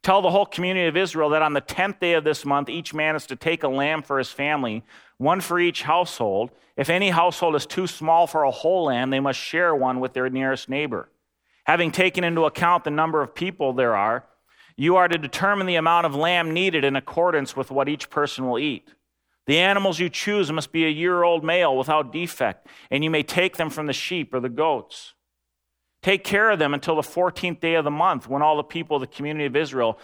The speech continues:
must slaughter them at twilight. Then they are to take some of the blood and put it on the sides and tops of the door frames of the houses where they eat the lambs. That same night they are to eat the meat roasted over the fire,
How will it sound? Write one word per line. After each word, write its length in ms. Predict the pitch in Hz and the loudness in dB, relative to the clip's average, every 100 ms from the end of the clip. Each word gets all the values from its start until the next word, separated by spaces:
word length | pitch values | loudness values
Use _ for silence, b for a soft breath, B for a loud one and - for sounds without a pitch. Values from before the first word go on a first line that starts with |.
| B _ | B _
must 240 | 147 - | -2 -2
slaughter 420 | - 147 165 160 | -2 4 4 4
them 160 | 120 120 | 2 0
at 140 | 120 | -2
twilight. 500 | - 147 156 123 85 - _ _ _ _ - | -2 0 0 0 -4 -14 _ _ _ _ 0
Then 160 | 190 | 2
they 100 | 214 | 4
are 100 | 196 | 4
to 80 | 180 | 4
take 360 | 170 214 214 - | 0 0 0 0
some 200 | 190 185 | 0 2
of 60 | |
the 80 | 165 | 0
blood 460 | 139 175 202 165 127 B - | 0 4 4 4 -2 B -4
and 160 | 151 | -4
put 180 | - 208 | 0 2
it 60 | 208 | 4
on 140 | 196 | 4
the 80 | 165 | 0
sides 580 | - 190 196 208 196 165 | 0 2 6 4 2 -2
and 100 | 156 | -2
tops 480 | - 190 190 - | 2 4 4 2
of 80 | 180 | -2
the 80 | 160 | -2
door 300 | 135 165 190 | 0 2 2
frames 360 | 185 170 156 147 | 0 -2 -2 -2
of 40 | |
the 80 | 143 | -2
houses 480 | 131 175 190 147 127 | 2 2 2 0 -2
where 180 | 147 147 | 0 0
they 120 | 147 | 0
eat 220 | 165 165 | -2 -4
the 80 | 147 | -2
lambs. 640 | 151 170 156 95 - - _ b b b | 0 0 -2 -6 -12 -20 _ b b b
That 260 | 160 190 208 | 2 4 2
same 380 | - 208 196 185 | 0 0 0 2
night 320 | 214 202 - | 2 2 2
they 160 | 175 170 | 2 2
are 100 | 160 | 2
to 160 | - | -2
eat 260 | 208 220 - | -4 -4 -2
the 60 | |
meat 300 | 170 175 196 | -2 0 -2
roasted 480 | 147 175 185 - 175 | 0 0 0 0 0
over 220 | 170 165 | 2 2
the 80 | 156 | 0
fire, 520 | - 165 175 165 131 | 0 0 2 2 0